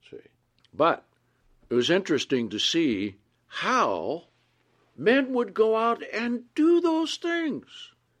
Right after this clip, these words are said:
I tell you, God is doing something better. God is doing something greater. So wherever the people of God are on the earth, and we're few indeed, because Jesus said we would be, you see. Okay?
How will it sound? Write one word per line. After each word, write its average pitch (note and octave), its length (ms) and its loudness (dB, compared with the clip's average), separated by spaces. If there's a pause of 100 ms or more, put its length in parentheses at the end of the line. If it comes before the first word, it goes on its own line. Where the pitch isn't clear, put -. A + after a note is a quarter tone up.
(320)
I E3+ 140 -6
tell G3 340 -4
you, - 160 -14 (800)
God F3 200 4
is C#3 160 0
doing C3 320 0
something A2+ 460 -4
better. F#2+ 320 -4 (640)
God D#3+ 240 2
is D3 140 -2
doing B2 400 -2
something A2+ 640 -4
greater. C3 640 0 (1120)
So - 180 -8
wherever C3 560 2
the A#3+ 120 -4
people A#3 440 -2
of F#3+ 140 0
God G3 280 6
are F#3 300 4
on F3+ 180 2
the F3+ 160 6
earth, E3 300 4
and G2+ 180 -2
we're B2 200 4
few C3 340 2
indeed, C#3 400 2
because G#2+ 340 -6
Jesus A2 380 -8
said D3 340 -4
we D2 80 -12
would - 300 -16
be, - 260 -18
you - 60 -20
see. - 280 -20 (800)
Okay? G#2+ 180 -16